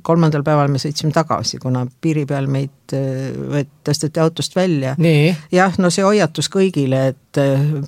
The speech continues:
Speaker 1: hetkel on, äh, see pank, kust, äh, siis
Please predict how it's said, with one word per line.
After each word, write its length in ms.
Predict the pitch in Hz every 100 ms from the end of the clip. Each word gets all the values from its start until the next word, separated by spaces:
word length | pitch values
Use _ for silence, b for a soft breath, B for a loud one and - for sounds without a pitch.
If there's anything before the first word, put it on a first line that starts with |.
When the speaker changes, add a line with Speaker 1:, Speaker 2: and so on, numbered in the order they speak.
| 151 151
Speaker 1:
hetkel 400 | 175 - 143 147
on, 180 | 147 143 143 139
äh, 1500 | 143 - - - _ _ _ _ - 147 151 151 151 156 -
see 260 | - 214 220
pank, 460 | 185 175 165 - - -
kust, 400 | - 151 - -
äh, 220 | 151 147 139
siis 240 | 151 147